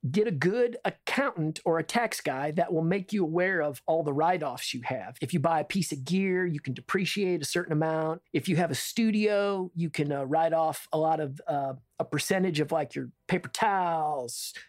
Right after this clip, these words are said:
cleaning supplies, snacks. Uh, so yeah, get a good tax guy that knows the music business. And, uh, probably the most important thing is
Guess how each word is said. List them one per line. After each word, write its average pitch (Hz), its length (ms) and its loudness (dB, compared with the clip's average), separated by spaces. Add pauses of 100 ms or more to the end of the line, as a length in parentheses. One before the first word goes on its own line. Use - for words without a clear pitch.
(160)
cleaning 233 320 4
supplies, 151 640 0
snacks. 190 920 0 (460)
Uh, 156 380 4
so 196 160 -2
yeah, 190 240 2
get 226 220 0
a 247 40 0
good 233 460 2 (340)
tax 233 340 0
guy 160 200 2
that 160 140 -2
knows 180 260 2
the 165 80 -2
music 170 420 0
business. 143 520 -2 (100)
And, 165 320 2
uh, 151 360 2 (380)
probably 302 260 2
the 180 60 2
most 185 260 2
important 190 440 -2
thing 160 320 2
is 151 420 0